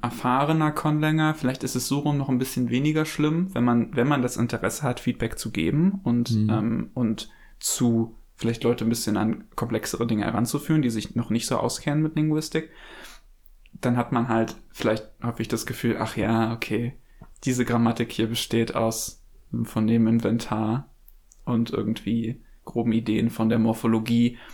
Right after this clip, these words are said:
Speaker 1: aber die
Speaker 2: Mhm.
Speaker 1: Person hat sich offensichtlich noch keine Gedanken über, was weiß ich, Nominalklassen gemacht oder Argumentbeziehungen und sowas.
Speaker 2: Mhm.
Speaker 1: Ähm,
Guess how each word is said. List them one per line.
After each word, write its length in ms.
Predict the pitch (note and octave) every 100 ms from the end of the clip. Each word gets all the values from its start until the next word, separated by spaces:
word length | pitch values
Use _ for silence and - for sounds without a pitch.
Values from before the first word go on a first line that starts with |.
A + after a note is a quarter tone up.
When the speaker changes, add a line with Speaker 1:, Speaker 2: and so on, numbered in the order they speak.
| -
Speaker 1:
aber 220 | A#2 A2
die 80 | G2+
Speaker 2:
Mhm. 40 |
Speaker 1:
Person 280 | G#2 A2 G#2
hat 100 | A2+
sich 180 | A2+ G2
offensichtlich 520 | G2+ A2+ G#2+ - A2
noch 160 | G2 -
keine 240 | - G#2+
Gedanken 400 | A#2+ G#2+ A2+ -
über, 300 | - - - -
was 180 | -
weiß 140 | - -
ich, 140 | -
Nominalklassen 960 | - A2+ A#2 A2+ A#2 - G2+ - A2+ A2+
gemacht 400 | A#2 A2+ A2+ -
oder 300 | B2 A2+ A#2+ - - -
Argumentbeziehungen 880 | G#2+ A#2+ A2 - A2+ - G#2 G#2+ G#2+
und 100 | A2+
sowas. 340 | A#2 A#2+ G#2+
Speaker 2:
Mhm. 320 | G#2+ G2+ A#2+ - -
Speaker 1:
Ähm, 240 | A2 G#2+